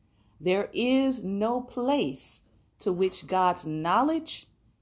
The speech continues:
and His power does not extend. I don't know about you, but that just makes me wanna throw up my hands right there.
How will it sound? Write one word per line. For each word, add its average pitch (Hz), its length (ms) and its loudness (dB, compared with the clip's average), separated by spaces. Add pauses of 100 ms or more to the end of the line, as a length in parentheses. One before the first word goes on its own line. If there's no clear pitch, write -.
(120)
and 185 160 -6
His 180 280 -4
power 156 680 -2 (480)
does 220 320 2
not 180 400 0
extend. 147 800 -8 (100)
I 170 140 2
don't 208 180 2
know 196 120 -2
about 185 360 -2
you, 220 120 -4
but 214 180 -4
that 165 240 -4
just 165 200 -8
makes 160 280 -8
me 175 140 -6
wanna 147 220 -4
throw 180 280 -2
up 190 100 -2
my 180 180 2
hands 156 420 0
right 175 260 -2
there. 135 280 0